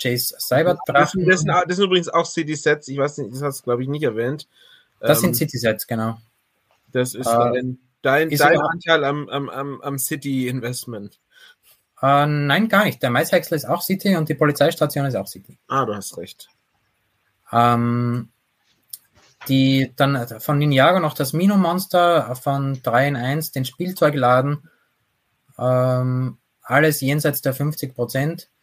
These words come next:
Speaker 1: Äh, Disney Princess, der Rapunzelturm, die Polizeistation von City, ganz einfach deswegen, weil ich schon weiß, wie die kommende, äh, Polizeistation aussieht. Äh,
Speaker 2: <laughs> Das
Speaker 1: das,
Speaker 2: ist
Speaker 1: da,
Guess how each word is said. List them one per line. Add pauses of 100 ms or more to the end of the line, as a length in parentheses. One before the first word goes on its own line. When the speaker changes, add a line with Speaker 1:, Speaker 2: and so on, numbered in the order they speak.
(680)
Speaker 1:
Äh, (160)
Disney
Princess,
der
Rapunzelturm, (460)
die
Polizeistation
von
City,
ganz
einfach
deswegen,
weil
ich
schon
weiß,
wie
die
kommende,
äh,
Polizeistation
aussieht. (920)
Äh,
Speaker 2:
<laughs>
Das (140)
Speaker 1:
das,
Speaker 2:
ist (600)
Speaker 1:
da,